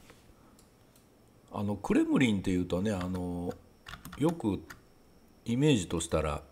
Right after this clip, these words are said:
<clears throat> 大聖堂っていうかね、あの、こう丸い帽子の、とんがり帽子みたいな、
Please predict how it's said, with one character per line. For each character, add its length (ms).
<clears throat> 1600
大 280
聖 280
堂 220
っ 40
て 140
い 40
う 40
か 120
ね、 120
あ 140
の、 400
こ 140
う 40
丸 240
い 80
帽 220
子 160
の、 100
と 160
ん 40
が 100
り 80
帽 160
子 120
み 120
た 120
い 60
な、 140